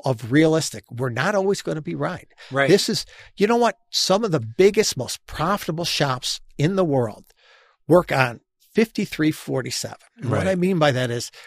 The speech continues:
Speaker 1: they make money fifty-three percent of the time. They lose it forty-seven percent of the time.
Speaker 2: Mm-hmm.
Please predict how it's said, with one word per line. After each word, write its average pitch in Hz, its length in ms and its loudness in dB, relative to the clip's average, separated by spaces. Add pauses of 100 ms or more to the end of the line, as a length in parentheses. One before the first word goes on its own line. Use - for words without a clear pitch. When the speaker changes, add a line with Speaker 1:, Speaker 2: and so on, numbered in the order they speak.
(120)
Speaker 1:
they 127 100 -2
make 143 240 0
money 185 220 2
fifty-three - 560 -2
percent 156 300 0
of 156 80 0
the 156 80 0
time. 143 420 0
They 123 160 -4
lose 185 380 4
it 143 120 2
forty-seven 139 600 -2
percent 117 300 -8
of 110 100 -10
the 107 60 -14
time. 117 180 -4
Speaker 2:
Mm-hmm. 123 180 -2